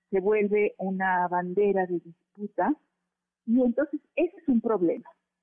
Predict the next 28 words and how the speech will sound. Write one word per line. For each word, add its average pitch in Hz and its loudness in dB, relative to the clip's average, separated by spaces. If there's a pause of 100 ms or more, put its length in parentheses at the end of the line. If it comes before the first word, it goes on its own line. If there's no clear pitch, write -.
(140)
Y 254 0
el 277 0
otro 370 -2
problema 262 -2
es 214 -2
la 240 -2
falta 220 -2
de 220 2
claridad 180 -4
en 196 -2
México, - -4 (600)
porque 277 -2 (220)
de 175 -2
acuerdo 254 -2
a 185 -2
la 165 0
Ley 175 -2
de 262 -2
la 294 -2
Administración 247 -2
Pública 220 -2
Federal, 202 0
a 214 2
la 165 0
Ley 185 2
Nacional 233 0
de 240 0
Migración, 240 2